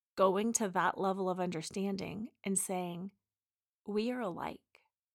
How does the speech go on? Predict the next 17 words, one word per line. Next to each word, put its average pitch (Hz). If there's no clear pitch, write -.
I 180
understand. 185
I 180
have 170
compassion -
for 190
what 185
that -
must 175
have 190
felt -
like. -
And 214
I 233
do 254
love 226
you. 226